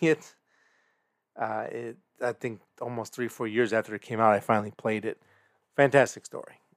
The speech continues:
Uh, un-, like, just top, top tier stuff. It's, it's great. This looks good too. It does. It definitely has, it definitely looks like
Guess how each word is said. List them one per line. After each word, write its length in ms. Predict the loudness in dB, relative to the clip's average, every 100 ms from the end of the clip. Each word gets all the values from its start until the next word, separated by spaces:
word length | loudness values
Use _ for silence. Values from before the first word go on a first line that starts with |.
| 0
Uh, 380 | 6 8 8 4 4
un-, 380 | 4 4 -6 -14 _ -2
like, 320 | -2 -2 _
just 260 | -8 -8 4
top, 300 | 4 4 _ _
top 240 | -2 -2
tier 220 | -6 -14
stuff. 400 | -12 -10 -12 _ _ _ _ _ _ _ -10
It's, 320 | -10 -10 -18
it's 160 | -16 -16
great. 320 | -6 -6 -6 _ _ _ _ _ _ _ _ _ _ _ _ _ _
This 680 | -2 12 12 12 2 -4
looks 260 | 4 4 4
good 260 | 0 0 2
too. 260 | -6 -6 _ _ _ _ _ _ _ -10
It 100 | 4
does. 320 | 6 6 4
It 120 | 2
definitely 320 | 4 6 8
has, 520 | 8 8 6 2 -10 -16 _ _ _ -4
it 80 | 4
definitely 340 | 6 6 4
looks 380 | 6 6 4 0
like 200 | 2 2